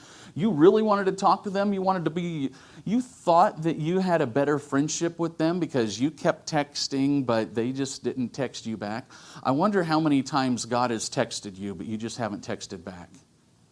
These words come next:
I wonder how many times that he's left you voicemails and you just haven't returned his calls. I wonder how many times that you've read his Bible and you've said, "You know what? That's a good word," but you don't sit back and talk to him. That's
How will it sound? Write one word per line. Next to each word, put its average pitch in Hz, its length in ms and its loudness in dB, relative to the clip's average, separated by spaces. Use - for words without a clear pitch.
I 120 60 -4
wonder 156 240 4
how 156 120 6
many 143 200 4
times 139 460 2
that 113 100 -2
he's 117 240 0
left 123 260 2
you 107 140 -6
voicemails 101 840 -6
and 104 140 -6
you 110 60 -6
just 104 180 -8
haven't 104 260 -6
returned 101 360 -8
his 92 160 -14
calls. 104 640 -10
I 117 60 -4
wonder 135 180 2
how 143 80 6
many 127 220 4
times 123 420 0
that 110 120 0
you've 113 320 0
read 127 200 4
his 107 220 0
Bible 113 420 0
and 104 140 -2
you've 107 160 -4
said, 110 260 -4
"You 120 80 0
know 131 140 2
what? 147 260 2
That's 151 200 2
a 160 80 -4
good 139 220 0
word," 127 340 0
but 117 140 -4
you 117 80 -2
don't 120 160 -4
sit - 200 -6
back 120 240 -4
and 101 120 -10
talk - 320 -4
to 107 80 -20
him. 101 300 -18
That's 139 260 -2